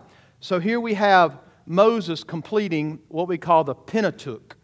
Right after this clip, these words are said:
which is the giving of the law and or the law, and we would take that from Genesis to the end of Deuteronomy,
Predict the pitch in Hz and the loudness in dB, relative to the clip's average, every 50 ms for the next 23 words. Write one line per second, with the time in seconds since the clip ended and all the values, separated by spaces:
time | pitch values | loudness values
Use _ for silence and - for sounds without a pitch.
0 | _ _ _ _ _ _ _ _ - 156 165 - - 175 156 127 131 143 131 - | _ _ _ _ _ _ _ _ -10 -10 -8 -6 -6 -6 -6 -6 -8 -12 -4 -2
1 | 190 190 190 202 202 202 185 175 170 160 151 143 143 143 147 147 147 156 151 151 | -2 -2 0 -2 -4 -4 -4 -4 -2 0 2 4 4 4 4 4 2 0 -4 -6
2 | 165 165 175 180 170 165 160 160 156 151 143 135 135 147 147 139 123 123 131 139 | -6 -6 -4 -2 0 2 2 2 2 0 -2 -2 -2 0 2 2 2 2 2 0
3 | 147 143 151 151 160 170 165 151 151 139 - - 180 175 170 - - 160 147 147 | -2 -4 -4 -4 -4 -4 -4 -4 -6 -8 -8 -6 -6 -6 -6 -4 -2 0 0 0
4 | 143 - - - 143 139 131 120 151 165 170 180 175 - 190 180 180 180 - - | 0 -2 -6 -10 -10 -10 -8 -6 -4 -4 -4 -4 -6 -6 -6 -8 -8 -10 -14 -20
5 | _ _ _ _ _ _ _ _ _ _ _ - 160 143 147 - - 185 175 180 | _ _ _ _ _ _ _ _ _ _ _ -10 -8 -6 -8 -6 -4 -2 -2 -2
6 | 175 170 151 143 165 170 165 170 170 165 160 147 139 131 131 135 156 170 | -2 -4 -6 -6 -6 -4 -2 0 0 2 2 2 0 -2 -4 -6 -6 -8